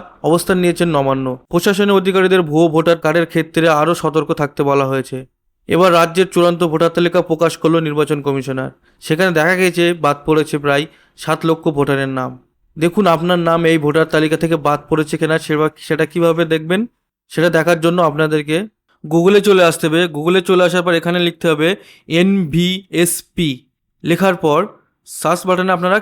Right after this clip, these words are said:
ক্লিক করে দেবেন। ক্লিক করার পর আপনাদের সামনে এরকম একটি ইন্টারফেস চলে আসবে। আপনারা একটু নিচে চলে আসবেন। নিচে চলে আসার পর দেখতে পাবেন ভোটার সার্ভিস পোর্টাল বলে একটি অপশন আছে। এই অপশনে আপনাদেরকে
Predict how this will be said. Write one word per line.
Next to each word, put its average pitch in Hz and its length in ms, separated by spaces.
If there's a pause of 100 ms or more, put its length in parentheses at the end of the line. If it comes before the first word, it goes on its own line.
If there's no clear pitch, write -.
ক্লিক 175 280
করে 143 180
দেবেন। 131 200 (440)
ক্লিক 190 260
করার 175 200
পর 165 200 (280)
আপনাদের 175 360
সামনে 185 200
এরকম 170 320
একটি 175 160
ইন্টারফেস 175 420 (100)
চলে 170 200
আসবে। 147 220 (560)
আপনারা 170 360
একটু 175 140 (120)
নিচে 175 260
চলে 165 320
আসবেন। 131 260 (500)
নিচে 165 300
চলে 185 260
আসার 180 280
পর 180 80 (100)
দেখতে 156 280
পাবেন 165 220 (480)
ভোটার 175 340 (100)
সার্ভিস 170 400
পোর্টাল 175 280
বলে 170 180
একটি 165 220
অপশন 147 360
আছে। 131 160 (480)
এই 175 120 (100)
অপশনে 185 320
আপনাদেরকে 170 480